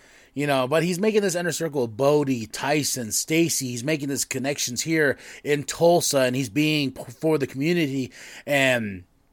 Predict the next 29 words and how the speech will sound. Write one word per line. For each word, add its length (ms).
and 180
the, 300
starting 320
in 60
the 60
episodes 440
where 100
he 120
goes 260
over 180
to 80
Bodie's 480
and 100
is 80
like, 140
they're 100
having 200
this 80
big 240
block 300
party 280
or 80
whatever. 440
Everyone's 300
getting 200
stoned, 520
people 220
sm-, 300
um, 480